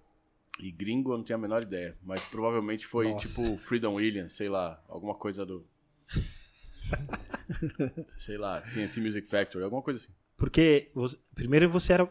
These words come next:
Speaker 2: você andava de skate, então.
Speaker 1: Aham.
Speaker 2: Depois você, você, você veio, você
Speaker 1: Então, na verdade, eu já escutava, mas ainda não conhecia. Mas o skate que me levou, foi o skate literalmente que me levou pra casa do K L J, porque eu comecei a andar de skate com a Jamu. E aí a gente se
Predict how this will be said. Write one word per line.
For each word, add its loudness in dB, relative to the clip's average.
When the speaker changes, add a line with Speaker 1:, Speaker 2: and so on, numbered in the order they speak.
Speaker 2:
você 2
andava 4
de -2
skate, 4
então. -8
Speaker 1:
Aham. 0
Speaker 2:
Depois 2
você, 0
você, -8
você -12
veio, -14
você -10
Speaker 1:
Então, 8
na 4
verdade, 4
eu -2
já 4
escutava, 4
mas 2
ainda 0
não -2
conhecia. -2
Mas 2
o 0
skate 0
que -4
me 4
levou, 0
foi 2
o 6
skate -2
literalmente 2
que -8
me 0
levou 2
pra 2
casa 2
do -4
K 4
L 2
J, 2
porque -8
eu -2
comecei -4
a 2
andar 6
de -2
skate -2
com 2
a 4
Jamu. 2
E -2
aí 2
a 0
gente -4
se -4